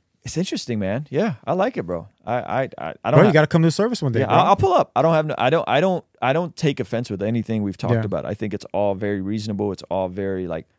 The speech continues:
Speaker 1: let the Holy Spirit be the Holy Spirit in people's
Speaker 2: Mm-hmm.
Speaker 1: lives. But these are our ethnic things that make us unique, you know, and, and,
Speaker 2: Mm-hmm.
Speaker 1: and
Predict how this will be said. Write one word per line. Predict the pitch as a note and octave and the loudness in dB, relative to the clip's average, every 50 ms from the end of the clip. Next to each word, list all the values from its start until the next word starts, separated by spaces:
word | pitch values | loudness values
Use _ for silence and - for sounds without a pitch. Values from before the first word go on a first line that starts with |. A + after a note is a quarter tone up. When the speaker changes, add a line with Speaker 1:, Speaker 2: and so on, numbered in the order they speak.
| _ _ | _ _
Speaker 1:
let | A2 A2 | -4 -2
the | G2+ A#2 | -2 -2
Holy | A2+ A2 G#2+ G#2 | -2 -2 -2 -4
Spirit | - - G#2+ A2 G#2+ G2+ G2+ - _ _ _ _ _ _ _ _ | -4 -4 -2 -2 -2 -2 -4 -6 _ _ _ _ _ _ _ _
be | B2+ B2 | -2 0
the | A2 A#2 | 0 0
Holy | A2+ G#2 G#2 G#2 | -2 -2 -4 -6
Spirit | - - A2 G#2+ G#2 | -8 -6 -4 -4 -4
in | G2+ | -4
people's | G2 G#2+ G2 - A#2+ | -6 -8 -6 -4 -4
Speaker 2:
Mm-hmm. | A2+ G#2 | -2 0
Speaker 1:
lives. | A2 A#2 B2+ C3 C#3 C#3 - - _ _ _ _ _ | 0 0 0 -2 -2 -4 -8 -16 _ _ _ _ _
But | - C3+ - - - - _ - | 4 4 4 4 2 -2 _ -4
these | A2+ B2 A#2+ G#2+ | -2 -2 0 0
are | B2+ A#2 | 0 0
our | A2 A2+ A2 - - | 2 2 0 0 -2
ethnic | A#2 - - A#2 A2+ G#2 - - _ _ _ _ _ _ _ _ | -4 -6 -4 -6 -6 -6 -8 -12 _ _ _ _ _ _ _ _
things | A#2 A2+ A2+ B2 A#2+ | -4 -2 -2 -2 -2
that | A#2+ G2 | -2 -2
make | G#2 A#2 - | -2 -2 -2
us | A#2+ A2+ - | -4 -4 -4
unique, | A2+ G#2+ A2+ C3 F3+ - - _ _ _ _ _ | -4 -4 -4 -4 -6 -8 -12 _ _ _ _ _
you | - A#2+ C3 B2+ | -8 -6 -4 -2
know, | D3 E3 G#3 G#3 | -2 -2 -2 -2
and, | D3 A2+ F#2+ F2+ - - | -4 -4 -6 -6 -6 -4
and, | G2+ G2+ G2 A#2+ A#1+ | -4 -2 -2 -4 -4
Speaker 2:
Mm-hmm. | - | -6
Speaker 1:
and | - F#2+ G2 F#2+ - - - - - | -6 -8 -8 -8 -10 -12 -14 -20 -20